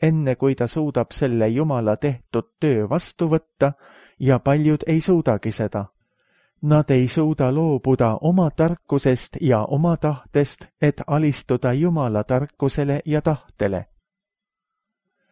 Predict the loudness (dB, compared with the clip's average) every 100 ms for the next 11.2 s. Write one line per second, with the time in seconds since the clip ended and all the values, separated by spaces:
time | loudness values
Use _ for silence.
0 | _ _ _ _ _ 2 2 4 2 2
1 | 0 0 0 0 0 0 0 0 0 0
2 | 0 0 0 0 0 0 0 0 0 0
3 | 0 0 0 0 2 0 -2 0 0 0
4 | -2 -4 -2 -4 -4 -2 0 0 -2 0
5 | 0 0 0 -2 0 0 -2 -2 -4 -2
6 | -2 0 2 2 0 -4 _ _ _ _
7 | 0 2 2 0 2 2 2 2 2 2
8 | 0 0 0 2 2 0 -2 0 0 0
9 | 0 0 -2 -2 -2 0 0 0 0 0
10 | -2 -2 -6 -4 -2 -2 -2 -4 0 0
11 | 0